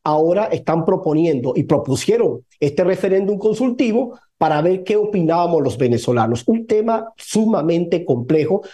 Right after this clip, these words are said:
los resultados que, que, que nosotros en nuestro programa de esta semana hemos estado analizando cuidadosamente porque tenemos más evidencias de lo que ha pasado en, en estos últimos cuatro días después que se llevó a cabo, estos últimos tres días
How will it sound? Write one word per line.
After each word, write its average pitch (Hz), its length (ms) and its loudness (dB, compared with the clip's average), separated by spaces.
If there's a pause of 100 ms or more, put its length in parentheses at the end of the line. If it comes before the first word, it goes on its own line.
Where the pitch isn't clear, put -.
(140)
los 139 240 2
resultados 143 640 0
que, - 220 -4
que, 127 240 0
que 151 100 0
nosotros 170 400 0
en 185 80 2
nuestro 139 240 -2
programa 156 380 0
de 165 60 2
esta 160 160 -2
semana 160 440 0 (300)
hemos 165 280 2
estado 170 400 0
analizando 143 680 2
cuidadosamente 165 560 0
porque 135 220 -2
tenemos 151 280 0
más - 200 0
evidencias 170 640 0 (340)
de 139 220 0
lo 127 100 0
que 147 80 0
ha 147 80 2
pasado 175 540 0
en, 131 260 0
en 127 220 0
estos 165 400 0
últimos 156 640 0 (320)
cuatro 156 420 0
días 139 300 0
después 139 280 -2
que 147 80 0
se 123 220 0
llevó 120 220 2
a - 80 -2
cabo, 139 260 0
estos 139 180 -2
últimos 170 320 0
tres 165 160 0
días 165 360 -2